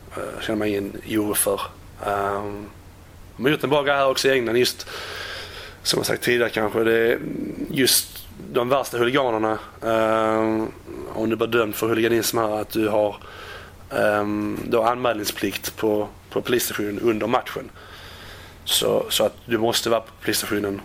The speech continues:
eh, under, under hela matchdagen. Vilket är bra, för att i Sverige så kan du bli avstängd från arenorna, men du bara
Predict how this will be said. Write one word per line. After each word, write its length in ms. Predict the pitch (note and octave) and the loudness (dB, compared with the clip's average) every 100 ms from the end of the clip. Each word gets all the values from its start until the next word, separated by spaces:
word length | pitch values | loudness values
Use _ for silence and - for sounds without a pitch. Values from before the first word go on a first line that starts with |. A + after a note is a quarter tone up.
| - | -8
eh, 500 | G#2+ G2+ G#2 G#2 G#2 G#2 A2 | -2 0 0 0 -2 -4 -2
under, 240 | G#2+ G#2 | 0 0
under 240 | G#2 G#2+ | 0 2
hela 180 | G2+ G#2+ | 2 2
matchdagen. 500 | G#2+ A2 - G2 G2 - - - - - | 2 0 0 -2 -4 -10 -20 -20 -20 -8
Vilket 220 | B2+ C3+ C3 | -2 0 2
är 60 | |
bra, 220 | C3+ A2+ | 2 2
för 160 | G#2 A2 | 2 0
att 80 | G#2+ | 2
i 60 | |
Sverige 360 | A2 B2 A2 A2 | 2 2 2 2
så 260 | - A2+ A2 - - - - - - - | 2 2 0 -6 -14 -14 -14 -14 -14 -4
kan 180 | - B2 | 0 2
du 100 | A#2+ | 4
bli 100 | B2+ | 2
avstängd 320 | A#2+ A#2 A2+ | 2 0 0
från 180 | A2+ A2 | 2 2
arenorna, 560 | A2 B2 A#2+ G#2 G#2+ | 2 2 2 0 0
men 140 | G#2+ A2 | 0 0
du 100 | A2 | 2
bara 360 | A#2 A#2 A2 | 2 4 2